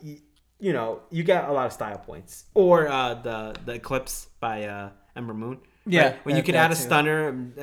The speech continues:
Speaker 1: but show it in a different way rather than the Stone Cold Stunner. Because when you do a Stone Cold Stunner, that, you always think of Stone Cold.
Speaker 2: Yeah.
Speaker 1: So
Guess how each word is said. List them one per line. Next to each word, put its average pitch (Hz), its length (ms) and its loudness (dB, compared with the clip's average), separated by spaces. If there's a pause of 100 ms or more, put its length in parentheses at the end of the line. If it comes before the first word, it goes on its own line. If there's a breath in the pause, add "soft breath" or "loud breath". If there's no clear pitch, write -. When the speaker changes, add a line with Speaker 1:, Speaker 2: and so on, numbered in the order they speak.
Speaker 1:
but 131 140 -4
show 147 260 2
it 143 80 0
in 139 100 -6
a 127 40 -8
different 127 320 -6
way 123 200 -4
rather 123 260 -4
than 120 300 -6 (200 soft breath)
the 143 120 4
Stone 135 440 2
Cold 143 260 -2
Stunner. 160 420 -4 (160 loud breath)
Because 226 220 4
when 240 140 2
you 240 80 -2
do 269 120 4
a 233 60 8
Stone 226 260 4
Cold 175 160 0
Stunner, 139 380 -2 (320 soft breath)
that, 175 360 4 (140)
you 202 160 10
always 254 260 6
think 226 140 0
of 175 80 -2
Stone 180 220 -2
Cold. - 420 -12
Speaker 2:
Yeah. 151 400 10
Speaker 1:
So 156 160 6